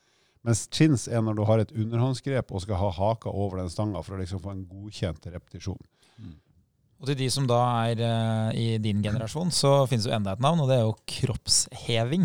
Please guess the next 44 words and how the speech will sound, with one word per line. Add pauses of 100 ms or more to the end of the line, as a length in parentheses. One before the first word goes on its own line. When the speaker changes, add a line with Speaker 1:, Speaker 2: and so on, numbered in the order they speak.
Speaker 1:
Det
stemmer
det. (200)
I
bom. (160)
Speaker 2:
I
bom,
det
er
jo
sånn
skolenavn,
og
Forsvaret
bruker
jo
det
fortsatt. (240)
Speaker 1:
Jeg
tror
ikke
det
er
så
mange
igjen
i
min
generasjon.
Jeg
er
vel
en
av
de
få
som
fortsatt
lever,
tror
jeg. (380)
Speaker 2:
I
hvert
fall,